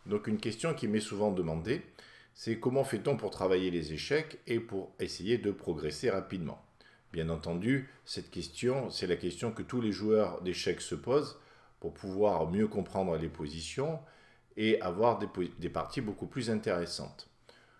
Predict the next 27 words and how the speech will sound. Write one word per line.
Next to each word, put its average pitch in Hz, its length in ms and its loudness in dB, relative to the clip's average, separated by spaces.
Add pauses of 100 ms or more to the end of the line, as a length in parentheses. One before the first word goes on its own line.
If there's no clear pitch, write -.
(220)
Donc 139 360 4
voilà 131 360 8
les 120 200 6 (200)
réponses 113 560 2
que 127 280 2
je 87 140 -2
donne 120 460 6
à 113 160 2
mes 98 260 2
élèves. 73 320 -2 (200)
Donc 82 220 -2
bien 90 160 6
entendu, 90 480 2
ce - 160 -4
sont - 160 -4
des 82 240 -2
élèves 92 300 4
qui - 200 -6
ont 80 100 0
vraiment 95 300 2
l'intention 95 640 0
de 82 120 -2
travailler 82 500 0
les 76 220 -4
échecs 151 400 -2
et - 20 0
d'investir, 78 640 -4